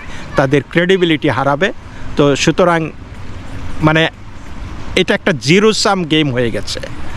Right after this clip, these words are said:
হয় তুমি থাকবে, নয় আমি থাকব। এখন প্রত্যেকটা,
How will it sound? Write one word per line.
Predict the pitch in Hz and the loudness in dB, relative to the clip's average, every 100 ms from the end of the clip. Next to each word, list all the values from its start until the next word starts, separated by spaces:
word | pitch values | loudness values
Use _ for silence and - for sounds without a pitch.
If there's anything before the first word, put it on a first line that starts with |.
| - - - | -6 -8 -2
হয় | 131 160 - | 2 2 4
তুমি | 196 220 | 4 4
থাকবে, | 233 226 139 - | 2 0 -2 0
নয় | 170 151 | 2 2
আমি | 127 131 | 2 0
থাকব। | - 110 92 - - - - - - - | 0 -4 -4 -6 -6 -6 -4 -4 -4 -2
এখন | 131 - 139 131 127 - - - - - - - - - - - - - - | 0 2 2 0 -4 -10 -10 -10 -10 -10 -10 -8 -8 -8 -8 -6 -4 -4 2
প্রত্যেকটা, | 208 - - 202 - | 2 2 0 -2 0